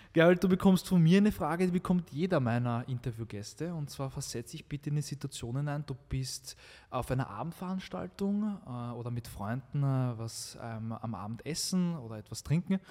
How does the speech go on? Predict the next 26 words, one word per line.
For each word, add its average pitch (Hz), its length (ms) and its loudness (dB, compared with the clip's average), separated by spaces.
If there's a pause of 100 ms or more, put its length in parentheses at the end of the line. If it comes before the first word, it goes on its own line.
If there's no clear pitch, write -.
(340)
und 156 360 -2
du 143 80 -8
kommst 175 420 0
mit 196 120 -2
Personen 165 420 0
ins 165 140 -8
Gespräch, 151 460 -8
die 160 120 -6
dich 147 160 -8
noch 139 160 -2
nicht 131 320 -2
kennen. 90 320 -14 (420)
Und 120 80 -10
dann 127 140 0
nach 143 180 -4
einer 151 240 -4
Zeit - 460 -10
sagen 151 400 -8
diese 151 160 -8
Personen, 147 480 -6
„Hey 143 160 -4
Gerald, 143 340 -6 (420)
spannende 147 480 -4
Persönlichkeit, 147 960 -8 (180)
spannendes 135 640 -6
Mindset, 117 640 -10